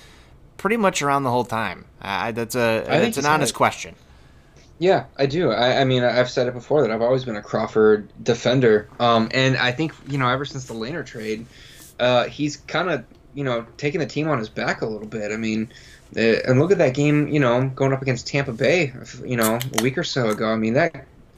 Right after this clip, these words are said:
Speaker 2: easily could have, you know, just gone under. But I think Crow's taken it, and I think he's, he's rolling with it, and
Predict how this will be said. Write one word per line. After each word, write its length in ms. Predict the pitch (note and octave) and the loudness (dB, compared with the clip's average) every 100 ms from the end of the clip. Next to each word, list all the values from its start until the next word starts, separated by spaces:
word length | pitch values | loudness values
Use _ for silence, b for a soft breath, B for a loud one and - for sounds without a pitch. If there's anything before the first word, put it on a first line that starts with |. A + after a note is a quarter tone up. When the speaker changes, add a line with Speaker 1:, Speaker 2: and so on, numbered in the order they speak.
| - | -8
Speaker 2:
easily 480 | E3 E3 A2+ A2 A2 | -4 0 0 0 -2
could 160 | - | 0
have, 340 | G#2+ G#2 - - - | 2 0 -4 -20 -12
you 100 | A#2 | -2
know, 260 | G#2+ G2+ - - - - - | 0 0 -4 -16 -20 -20 -14
just 160 | - B2 | -8 -2
gone 160 | B2 G#2+ | 0 0
under. 280 | D3 G#2+ - | 0 -2 -6
But 220 | A2 - - B B B B B B B B - | -6 -6 -8 B B B B B B B B -4
I 120 | D#3 | 0
think 160 | F#3 E3 | 0 2
Crow's 260 | E3 D#3 | 4 4
taken 300 | - C3 C3+ | 2 -2 -2
it, 120 | F3 E3+ | -2 -2
and 220 | C3+ B2+ | -2 0
I 40 | B2+ | 0
think 220 | C3 B2 | -2 -4
he's, 480 | B2+ A#2+ A2 - - | 0 -2 -2 -8 -14
he's 220 | A#2 A#2 | -8 -8
rolling 400 | G#2 G#2+ A2+ B2 | -2 2 4 4
with 160 | B2+ B2+ | 2 4
it, 200 | D3+ D3+ | 4 2
and 440 | A#2+ A2+ A2 A2 | 0 0 2 0